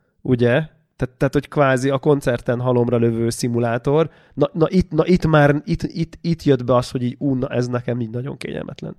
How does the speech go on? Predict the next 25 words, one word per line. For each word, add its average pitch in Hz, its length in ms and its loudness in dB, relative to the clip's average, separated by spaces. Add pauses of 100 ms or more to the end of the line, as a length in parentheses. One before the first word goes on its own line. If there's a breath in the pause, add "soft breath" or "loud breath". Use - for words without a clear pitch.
Tehát, 131 240 0
hogy 135 100 2
ez, 131 120 2
ez, 139 320 0
ez 143 160 2
az 127 100 2
asszociáció, 120 720 -2
hogy, 117 160 -2 (400 loud breath)
hogy 127 120 -4
viszont 127 300 -2
ez 135 140 2
már 123 220 -2
így, 127 180 -4
itt - 180 -14
már 139 140 4
nem 156 140 4
tudom 131 220 2
át-, 120 200 -2
tehát - 220 -4 (240)
ez 160 200 0
meggátolja, 139 600 4
hogy 123 120 0
átadjam 120 500 2
magam 120 340 2
a 113 140 0